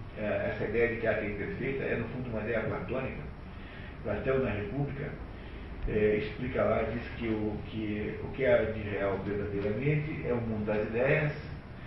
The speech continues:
o mundo das formas, né? Portanto, uma árvore, árvore, o que que é a árvore verdadeira? É aquela árvore que não tá em lugar nenhum, que é a árvore ideal, digamos, a, a, é a ideia da árvore, que é a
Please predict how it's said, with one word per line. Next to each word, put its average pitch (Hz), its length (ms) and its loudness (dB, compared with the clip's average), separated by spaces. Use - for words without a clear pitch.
o 107 80 -4
mundo 117 260 -2
das 101 220 -2
formas, 135 500 6
né? 135 200 -2
Portanto, 107 380 -4
uma 110 140 0
árvore, 117 420 4
árvore, 104 260 0
o 87 100 -6
que - 100 -6
que - 120 -4
é - 40 2
a - 140 2
árvore 113 520 2
verdadeira? 127 640 2
É 123 160 4
aquela 131 260 4
árvore 131 320 6
que 139 120 -2
não 143 180 -2
tá 123 160 2
em 131 60 -2
lugar 135 220 2
nenhum, 143 300 2
que 143 100 2
é - 120 8
a - 100 8
árvore 123 280 0
ideal, - 460 4
digamos, 101 400 -2
a, - 20 -2
a, 90 760 -2
é 110 100 2
a 104 120 2
ideia 131 380 4
da - 100 0
árvore, - 460 -4
que 120 120 -2
é 120 80 6
a 143 120 2